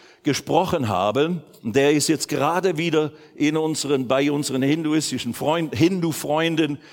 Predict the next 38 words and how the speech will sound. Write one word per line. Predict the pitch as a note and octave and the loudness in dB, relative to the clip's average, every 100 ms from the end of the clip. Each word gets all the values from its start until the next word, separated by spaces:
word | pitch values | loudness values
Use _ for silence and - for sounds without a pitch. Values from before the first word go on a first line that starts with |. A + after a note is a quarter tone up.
| - | -4
in | D#3 D3 | 0 2
Himmatabad | B2 D3+ D3 E3+ D#3+ C#3 D3+ D#3 D#3+ - - - | 2 2 0 -2 -2 0 0 2 -2 -6 -20 -16
und | - B2+ | -6 -2
Asad | C#3 - D3+ | 0 0 -2
Nagar | D3+ C#3+ D#3 C#3+ C#3 | 0 2 2 2 0
in | C#3 | 0
diesen | C3+ B2+ B2 | 0 0 -2
kleinen | C3+ C#3+ E3+ E3 D#3 | -2 0 0 0 0
Dörfern | C#3 D#3 D3 - B2+ B2 - - - | 0 0 0 -2 -4 -4 -10 -20 -4
dort | C3+ C#3+ | 0 0
im | C3 | 0
Süden | - D#3+ C#3 B2 | 0 -2 -4 -4
Pakistans | D3+ - B2+ - - F2 G#2+ A#2 - - - | -4 -2 -4 -4 -2 -4 -4 -6 -10 -20 -18
und | - A#2 | -8 -2
hat | C#3 D3+ | -2 0
ihnen | C#3+ C#3+ | 0 0
wieder | D3 D3 | 0 0
eine | C#3+ C#3+ | 0 0
Hilfs-, | C3 D#3 F3+ - - - - - - | 2 2 0 -2 -6 -10 -20 -20 -6
äh, | - C#3+ | 0 2
Lieferung | D3 E3+ - D#3+ D#3 | 2 0 0 -2 0
gebracht | C#3+ B2+ D3 D#3 - | -2 0 -2 -2 -2
mit | D#3+ D3+ | -2 0
Mehl | C3+ D#3+ F3+ | 2 4 4
und | E3 D3 | 2 -2
so | C#3 | -2
weiter | C3+ D3+ D3 | 0 0 -2
und | C3+ | -6
so | A2+ | -4
fort. | B2+ D3 C3 | -4 -2 -2
Wir | C#3 | 0
haben | C3 C#3+ | 0 0
ihm | C#3 C3 | -2 -2
dazu | C3+ - C3+ | -4 -4 -4
schon | - D#3+ | -2 0
wieder | D3+ C#3 | 0 0
Geld | B2 D3+ E3+ | 2 2 2
geschickt, | C#3+ A#2 D3+ C#3+ | -2 -2 -2 -4